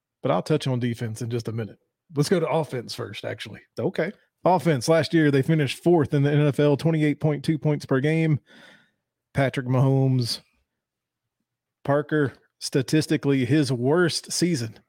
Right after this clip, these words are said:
Speaker 1: in his N F L career, and it's, and it's a season that many would be jealous of.
Speaker 2: Yeah, I know,
Speaker 1: <laughs>
Speaker 2: right?
Speaker 1: Sixty-six percent passing, thirty-seven T Ds, thirteen picks. We talked about Kelce.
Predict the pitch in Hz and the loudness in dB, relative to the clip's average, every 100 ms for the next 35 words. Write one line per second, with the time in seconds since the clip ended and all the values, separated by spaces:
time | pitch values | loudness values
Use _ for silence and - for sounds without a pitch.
0 | _ _ - 147 135 117 147 151 139 131 | _ _ -4 0 0 -2 0 2 0 2
1 | 139 135 135 123 135 151 151 143 131 110 | 2 2 0 0 0 0 0 0 -2 -4
2 | - - 143 131 - 123 - 151 139 139 | -8 -4 -2 -2 -4 -4 -2 -2 -2 -4
3 | 131 127 131 135 143 139 131 127 120 127 | 0 0 0 -2 -2 -2 -2 -4 -4 -4
4 | 104 - 104 - - _ _ _ 120 110 | -6 -6 -6 -6 -12 _ _ _ -12 -10
5 | - - 143 143 131 139 143 185 156 147 | -10 -6 -4 -4 -2 -2 0 0 0 2
6 | 175 - 170 151 165 165 - 143 - 151 | 0 0 -2 0 0 -2 -2 -2 0 -2
7 | 135 143 143 151 135 139 151 143 139 143 | 0 2 2 0 0 0 2 0 0 0
8 | 143 131 143 135 139 139 131 135 139 - | 0 2 2 4 4 4 2 0 -2 -2
9 | 127 117 123 120 - - - _ _ _ | -2 0 0 0 -2 -12 -16 _ _ _
10 | _ _ _ _ _ _ _ _ _ _ | _ _ _ _ _ _ _ _ _ _
11 | _ _ _ _ _ 120 120 113 131 - | _ _ _ _ _ -2 0 0 -2 0
12 | 135 127 - 135 113 110 | -2 -2 0 -2 -2 -12